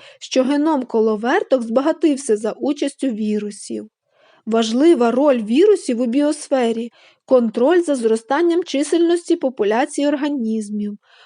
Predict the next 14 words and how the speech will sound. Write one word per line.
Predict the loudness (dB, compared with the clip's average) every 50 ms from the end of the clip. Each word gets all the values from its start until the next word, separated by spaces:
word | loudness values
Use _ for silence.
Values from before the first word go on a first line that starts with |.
| _ _ -2
у | 0 2
яких | 2 2 0 -2 -4 -2 -2 -2 -2 0 -2
вони | -2 0 0 0 0 -2
паразитують. | -2 -2 0 0 0 0 0 -2 -4 -4 _ -6 -6 -6 -6 -6 -8 -10 -12 -14 _ _ _ _ _ _ _ _
Цю | -2 -2 0
властивість | 0 0 -2 -2 -6 -4 -2 0 0 2 0 -2 -6 -8 -10 -6
вірусів | -2 0 2 4 4 2 2 0 -2 -2 0
людина | 0 0 0 2 2 2 2 0
використовує, | 0 0 -2 -2 -4 -4 -4 -6 -8 -4 _ 2 2 2 2 2 2 2 2
коли | 2 0 0 2 2 4 4
розробляє | 2 2 2 0 -2 -2 -2 0 0 2 2 2 2
біологічні | 2 2 2 4 2 2 2 0 -2 -2 -4 -6 -4 -4 -2
методи | -2 -2 -2 -2 -2 0 0 -2
боротьби | -2 -2 -4 -6 -8 -10 -6 -2 0 0 0